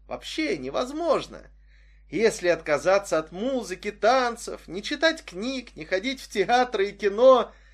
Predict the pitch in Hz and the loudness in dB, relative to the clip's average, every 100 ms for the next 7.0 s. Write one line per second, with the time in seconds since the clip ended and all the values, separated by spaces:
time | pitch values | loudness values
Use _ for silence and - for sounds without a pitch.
0 | - - - 294 277 262 262 233 240 262 | -20 -2 4 4 4 0 0 4 6 6
1 | 262 240 240 - 247 262 269 262 254 254 | 2 -8 -8 -2 2 4 4 2 -4 -4
2 | 285 269 165 - - - _ - 277 - | -4 -2 -2 -6 -20 -20 _ -4 -4 6
3 | 277 247 - - 160 160 240 330 - 240 | 8 8 2 -10 -6 -4 -4 -6 -6 -8
4 | 175 117 - - _ _ - - - - | -8 -12 -18 -20 _ _ -20 -20 -20 -20
5 | _ - - 226 226 - 156 156 - 160 | _ -20 -10 -2 -2 -2 -8 -10 -10 -4
6 | 147 123 113 117 117 135 240 185 - | -4 -4 -8 -6 -6 -4 -4 -4 -6